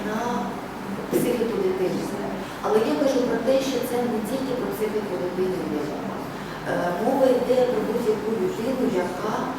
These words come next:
включена в цей інформаційний простір. Е, окремо я хочу виділити категорію, е, пенсіонерів, для яких, наприклад, телебачення є, ну, е, вони живуть в цьому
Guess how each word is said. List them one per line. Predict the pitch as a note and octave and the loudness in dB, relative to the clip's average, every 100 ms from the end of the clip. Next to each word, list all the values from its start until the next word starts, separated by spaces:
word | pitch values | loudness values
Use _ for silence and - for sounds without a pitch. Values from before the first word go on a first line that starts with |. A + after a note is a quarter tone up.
| - - - | -8 -8 -6
включена | - A3+ A3+ A3 C4 C4 C4+ | -2 0 0 -2 -2 0 0
в | - - | 0 0
цей | A3+ B3+ - F#3+ | 2 2 2 0
інформаційний | F#3 G3 - G#3+ G#3+ G#3 | -2 -2 0 -2 0 0
простір. | F3+ E3 - - | 2 2 -2 -6
Е, | - - - - - - - - - - - - F#3 G3 G#3 G#3 G3+ G3+ G3+ G3+ G3+ - - - C5+ - | -8 -8 -8 -8 -8 -8 -8 -8 -8 -8 -8 -8 -4 0 0 2 0 0 -2 -4 -4 -4 -4 -4 -2 2
окремо | G#4+ - C#4 C#4+ C4 | 4 4 4 4 4
я | A#3+ | 6
хочу | B3 A#3+ G#3 | 4 4 2
виділити | A#3 - G#3+ G#3+ G3+ | 2 2 2 2 2
категорію, | G3 G3+ G3 G#3+ G#3 G3 F3 | 0 0 4 6 6 6 4
е, | - - - - - - - - - - | 0 -4 -8 -8 -8 -8 -6 -4 -2 -2
пенсіонерів, | G3+ - F3+ E3 D#3 - - - - - - - | -2 0 0 0 -2 -2 -4 -4 -6 -6 -6 2
для | A3 | 4
яких, | A3+ - - | 4 2 0
наприклад, | A3 G#3 G#3+ G3 | 0 0 0 0
телебачення | F#3+ G3 F#3+ - B3+ B3+ A3+ G#3 F#3+ G3+ A3 | 0 0 0 0 0 0 2 2 2 0 0
є, | A3+ A3+ A3+ - - - - A3 | 0 -2 -4 -6 -8 -8 -4 0
ну, | B3+ | 2
е, | B3+ - - F3 E3 D#3+ - - | 2 -2 -4 -2 -2 -4 -6 -2
вони | G#3+ C4 C4+ | 4 6 6
живуть | A3+ G3 G3 | 4 2 0
в | - | -2
цьому | F3 D3 | -2 -2